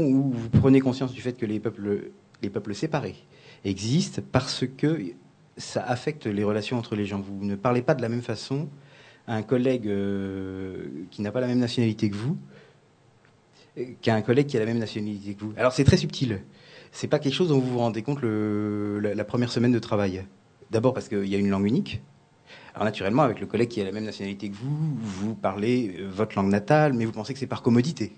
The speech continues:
que c'est pour aller plus vite. Euh, et puis en fait, il n'y a pas que ça. Et finalement,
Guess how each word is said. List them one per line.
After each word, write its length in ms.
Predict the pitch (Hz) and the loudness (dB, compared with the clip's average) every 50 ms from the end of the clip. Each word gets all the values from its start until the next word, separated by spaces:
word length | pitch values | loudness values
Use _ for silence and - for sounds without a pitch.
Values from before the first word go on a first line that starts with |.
| - | -14
que 200 | - 87 87 87 | -12 -10 -10 -10
c'est 140 | 87 - 90 | -10 -12 -10
pour 120 | 85 101 98 | -6 -4 -2
aller 140 | 98 101 | -2 -2
plus 140 | 98 117 131 | -2 -2 -2
vite. 240 | 113 - - - - - _ _ _ _ _ _ _ _ - - - - - - - - - - - - - _ - | -2 -4 -6 -10 -16 -20 _ _ _ _ _ _ _ _ -20 -20 -20 -20 -20 -20 -20 -20 -20 -20 -20 -20 -20 _ -12
Euh, 20 | 123 107 110 110 110 104 104 107 101 - | -10 -10 -10 -10 -12 -12 -14 -14 -14 -12
et 80 | 135 131 | -10 -6
puis 160 | 117 117 143 | 0 2 2
en 40 | 139 | 2
fait, 120 | - 240 | 2 2
il 40 | - | 2
n'y 60 | - | 4
a 40 | 135 | 4
pas 120 | 123 113 | 4 4
que 60 | - | 2
ça. 360 | - - - 104 165 - - - - - - - - _ _ - - - | 2 0 0 0 0 0 -2 -8 -14 -20 -20 -20 -20 _ _ -20 -8 -2
Et 920 | 117 117 120 120 117 120 120 120 117 117 113 117 113 113 107 104 92 101 | 2 4 6 6 6 6 6 6 6 4 4 4 2 2 0 0 -2 -4
finalement, 1200 | 101 - - - - - - 175 170 143 123 113 113 110 104 104 107 113 123 147 180 185 202 196 | -6 -8 -8 -8 -8 -4 2 4 6 6 8 6 6 4 4 4 4 4 4 2 2 0 -4 -6